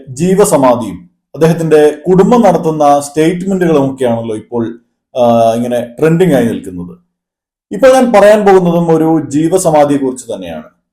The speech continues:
ആരും കാണാതെ സ്ലാബിട്ട് മൂടിയ ജീവസമാധിയൊന്നുമല്ല.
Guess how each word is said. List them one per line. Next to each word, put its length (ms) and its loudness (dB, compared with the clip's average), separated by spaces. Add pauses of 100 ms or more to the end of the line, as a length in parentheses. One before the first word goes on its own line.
(320)
ആരും 320 4
കാണാതെ 520 4
സ്ലാബിട്ട് 640 2
മൂടിയ 600 2
ജീവസമാധിയൊന്നുമല്ല. 1080 -2